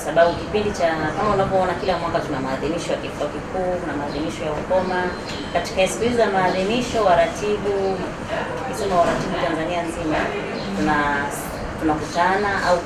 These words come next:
hata kwa kuwasiliana kupitia Zoom. Kwa hiyo tunajitahidi kutoa elimu kupitia radios, television, kupitia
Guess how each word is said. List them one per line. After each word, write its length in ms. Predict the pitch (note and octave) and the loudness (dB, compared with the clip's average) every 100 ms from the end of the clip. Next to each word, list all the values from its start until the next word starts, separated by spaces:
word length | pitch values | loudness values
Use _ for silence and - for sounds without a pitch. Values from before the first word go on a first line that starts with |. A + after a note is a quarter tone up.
| - - F3 | -6 -4 -2
hata 180 | D#3 F#3 | 0 0
kwa 100 | E3+ - | 0 -2
kuwasiliana 1160 | - D#3+ D3+ D3+ D3 D3+ D3 D3 D3 E3 F#3+ F#3+ F3 | 0 0 2 0 0 0 -2 -4 0 2 4 0 -2
kupitia 380 | D#3+ D3 G3 F3+ | -6 -2 0 2
Zoom. 220 | F#3 G3 F#3+ D3+ D3+ - - - - | 2 0 -2 -4 -2 -2 -2 -8 4
Kwa 120 | F#3 | 10
hiyo 440 | G#3+ G#3 F#3 F3 F3 - - - | 12 12 10 8 4 -2 -10 -6
tunajitahidi 540 | F3+ F3 F3+ G3 B3 A3+ | 0 2 2 2 2 2
kutoa 320 | G3+ A3 A3 | 2 4 6
elimu 280 | F#3 G#3 G3 | 6 6 4
kupitia 380 | F3 E3 - F#3+ | 0 -4 0 2
radios, 480 | F3+ F#3+ F#3+ F#3+ F#3+ - - | 4 2 2 2 2 -2 -4
television, 680 | D#3+ D#3+ E3 F#3+ - F#3 F#3 F#3 - - | -2 -2 -4 -4 -4 -2 -4 -6 -8 -8
kupitia 440 | D#3 D#3+ F3+ | -8 -2 4